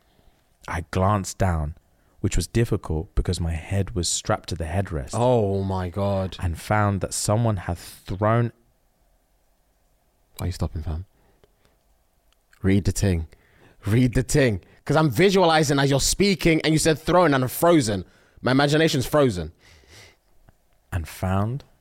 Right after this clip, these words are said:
Speaker 1: that someone had thrown a head into my lap. I flinched away from it as my s-, as my soggy brain finally clicked it all together, but it was little more than a shudder in my current state.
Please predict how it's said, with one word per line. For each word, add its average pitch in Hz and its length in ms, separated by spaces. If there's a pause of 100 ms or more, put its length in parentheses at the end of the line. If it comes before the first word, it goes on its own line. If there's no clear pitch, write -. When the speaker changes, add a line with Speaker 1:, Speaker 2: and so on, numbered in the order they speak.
(140)
Speaker 1:
that - 120
someone 95 400
had 85 180
thrown 87 380 (100)
a 90 40
head 90 520 (360)
into 104 260
my 85 160
lap. 87 380 (540)
I 139 100
flinched - 440
away 131 220
from 104 220
it 92 120
as 98 160
my 101 100
s-, - 360 (880)
as 127 160
my 127 140
soggy 160 480
brain 131 400
finally 135 500
clicked 127 300
it 147 60
all 127 160
together, 113 480 (280)
but 127 140
it 135 60
was 110 180
little 131 240
more 120 200
than 110 100
a 101 80
shudder 123 440
in 92 80
my 92 120
current 107 320
state. 98 340